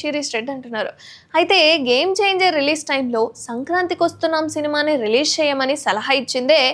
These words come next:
రామ్ చరణ్, శిరీష్ రెడ్డి అని చెప్పుకొచ్చారు. అలాంటి వ్యక్తిని నేను కావాలని ఎందుకంటాను? మెగాస్టార్ చిరంజీవి గారి కుటుంబానికి, మెగా హీరోలకు మాకు ఎన్నో ఏళ్ల నుండి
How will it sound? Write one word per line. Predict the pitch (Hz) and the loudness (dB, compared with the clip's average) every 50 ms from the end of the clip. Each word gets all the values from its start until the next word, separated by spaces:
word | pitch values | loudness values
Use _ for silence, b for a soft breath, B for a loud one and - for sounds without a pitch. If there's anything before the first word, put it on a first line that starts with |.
| - B B B B B B 233 233 | -2 B B B B B B -2 0
రామ్ | 233 233 247 262 277 277 302 | 2 2 2 0 0 2 2
చరణ్, | 285 269 294 349 381 359 - | 2 2 2 0 -2 -6 -6
శిరీష్ | 320 294 294 302 302 - 311 294 | -4 -4 -4 -4 -2 0 0 0
రెడ్డి | 269 262 277 277 269 | 0 2 0 2 2
అని | 269 302 330 320 330 | 0 -2 0 0 -2
చెప్పుకొచ్చారు. | 320 - - 285 285 - 269 233 - - - _ _ _ _ - 226 | -2 -2 -6 -6 -4 -2 -2 0 0 -2 -6 _ _ _ _ -8 -4
అలాంటి | 254 285 311 330 330 320 330 294 233 | -2 0 0 0 -2 -2 -4 -4 0
వ్యక్తిని | 226 226 220 220 - - 311 294 285 269 277 277 B B B B B - | 2 2 0 0 -2 -4 0 2 2 2 2 0 B B B B B 0
నేను | 269 294 311 302 302 262 | 2 2 4 4 4 4
కావాలని | 247 262 285 320 339 349 339 330 330 311 277 247 247 | 6 6 6 6 6 4 4 2 0 0 0 0 0
ఎందుకంటాను? | 269 285 302 - 294 277 277 262 262 233 233 233 247 b b b b b b 269 | 0 -2 0 0 0 -2 0 0 -2 -2 -2 -2 -6 b b b b b b 2
మెగాస్టార్ | 285 320 359 381 381 381 - 381 359 311 320 - | 2 4 4 4 2 2 0 -2 -2 -2 -4 -4
చిరంజీవి | - 294 294 311 330 330 320 320 311 294 285 269 | -2 0 0 0 0 0 0 0 0 2 2 2
గారి | 269 262 269 269 - | 2 2 2 0 -2
కుటుంబానికి, | 226 220 - 277 285 294 277 262 254 254 247 254 233 233 - - - 262 | -6 -4 -4 -4 -2 0 -2 0 -2 -2 -4 -4 -6 -6 -6 -4 0 0
మెగా | 277 277 320 330 330 330 | 4 4 6 4 4 2
హీరోలకు | 302 285 277 269 269 262 254 269 294 277 | 0 0 2 2 2 0 -2 -2 -2 -2
మాకు | 262 254 247 247 247 233 240 240 | -2 -4 -4 -6 -4 -2 0 0
ఎన్నో | 254 294 320 349 349 330 302 294 | 0 2 2 4 4 6 6 4
ఏళ్ల | 277 269 262 254 247 | 4 2 0 -2 -2
నుండి | 240 240 240 | -4 -4 -4